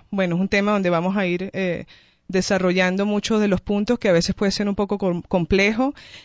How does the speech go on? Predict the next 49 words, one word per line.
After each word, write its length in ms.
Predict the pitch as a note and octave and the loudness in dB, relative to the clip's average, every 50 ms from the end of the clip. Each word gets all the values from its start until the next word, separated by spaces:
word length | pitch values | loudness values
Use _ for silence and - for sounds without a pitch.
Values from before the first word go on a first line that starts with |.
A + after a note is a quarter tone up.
| _ _ | _ _
Y 220 | - - A3 G#3 G3 | -4 0 0 0 2
sé 200 | - A3+ G3+ G3 | 2 2 2 2
que 140 | - A#3 | 2 2
muchos 420 | A#3+ A#3+ B3+ C4+ C#4+ C#4 - D4+ D4+ | 4 4 4 4 4 4 4 4 4
de 60 | C#4 | 4
nosotros 480 | B3 A3 G#3+ - B3+ A3+ A3+ A3 A#3+ B3 | 2 0 0 2 2 2 2 2 2 0
nos 120 | B3 A3+ | 2 0
hemos 260 | G#3+ F#3+ G#3 G#3+ A3+ | 0 0 0 0 0
hecho 160 | A3 - A#3+ | 0 0 -2
esta 160 | A3+ - A#3 G#3+ | -2 -2 -2 -2
pregunta 720 | - F#3 F3+ F#3 F#3 F#3+ - G#3+ G#3 G3+ G3+ G3 F#3+ F#3 - - | -2 -2 -2 0 -2 -2 0 0 0 2 0 0 -2 -6 -8 -6
muchas 320 | G3+ F#3+ F#3 - G#3 G3 | -6 -4 -2 -2 -2 -2
veces 360 | F3+ G3+ F#3+ F#3 F3+ - G#3 G3+ | -2 -2 -2 -2 -2 -2 -4 -2
en 80 | F#3+ | -2
algún 160 | F3 E3+ F3 | -2 -2 -2
momento 320 | F3+ F#3+ G3 F#3+ F#3+ G3 G3 | -2 0 0 -2 -2 -2 -2
de 60 | F#3 | -2
nuestras 320 | F3 F3 - E3+ D#3+ D#3+ | -2 -2 -2 -2 -4 -2
vidas, 520 | E3+ G#3 G#3+ A3 G#3+ G#3 G#3+ G#3+ G#3 - - - - - - - - _ _ - | -2 0 0 0 2 2 0 0 -2 -6 -12 -20 -20 -20 -20 -20 -20 _ _ -4
eh, 260 | - F#3 F3 E3+ D#3+ A#2+ | -2 -2 0 0 0 2
y 80 | F#3 | 0
estoy 200 | F#3+ - - F#3 | 0 2 0 -2
segura 380 | - - G#3+ G3+ G#3 G3+ G#3 G3 | 0 0 2 2 2 2 2 2
que 80 | G3 | 0
ustedes 260 | F#3 - - F3+ F3+ G3 | -2 -2 0 0 0 0
van 140 | G3 F#3+ | 0 -2
a 40 | F#3+ | -2
estar, 480 | F#3+ - - F#3+ F3+ F3 F3 E3+ E3+ - - - - _ _ _ _ _ _ | -4 -2 -2 0 2 4 4 2 0 -2 -12 -20 -20 _ _ _ _ _ _
eh, 260 | - F3+ F3+ F3 F3 E3+ | -4 -2 0 0 0 0
muy 280 | F3 F3+ G3 G#3+ A3+ | 0 0 0 2 2
interesados 500 | A#3+ A#3+ C4 A3+ G#3+ - - G#3 G3 A3 | 2 2 2 0 0 0 2 2 2 2
en 60 | A#3 | 2
lo 80 | G#3+ - | 0 0
que 80 | - F#3 | 0 -2
vamos 180 | E3+ F#3 A3 | 0 0 -2
a 40 | A3 | -2
convers-, 420 | - G3+ F#3+ F3 E3 E3 - - - | -2 -2 -2 -2 -2 -2 -4 -8 -10
a 80 | - D#3+ | -10 -6
conversar 500 | - F#3 F3+ E3+ E3 - - E3+ F3+ G#3 | -4 -2 0 0 -2 -2 -2 -2 0 0
hoy. 200 | C4 D4+ B3+ F#3 | 2 2 2 2
El 100 | F3 - | 0 0
tema 280 | G#3 F#3+ G3+ A3+ A#3+ | 0 0 2 2 2
de 160 | B3+ B3 A3 G#3 | 4 4 4 4
hoy 360 | A3 B3+ C#4 C#4 B3+ G#3+ G3+ | 4 4 4 4 4 2 2
vamos 220 | F#3 F3 F3+ G3 | 2 2 0 0
a 40 | A3+ | 0
estar 200 | G#3 - G3 F#3+ | 0 -2 0 0
hablando 480 | F#3+ G3 G3 F#3+ F#3+ F#3+ G3 G3 G#3+ G3+ | 0 2 2 0 0 0 0 -2 -2 -4
sobre 600 | - - G#3+ G3 F#3 F3 E3+ F3 E3+ E3+ E3+ | -4 -2 0 0 0 2 0 0 0 0 -4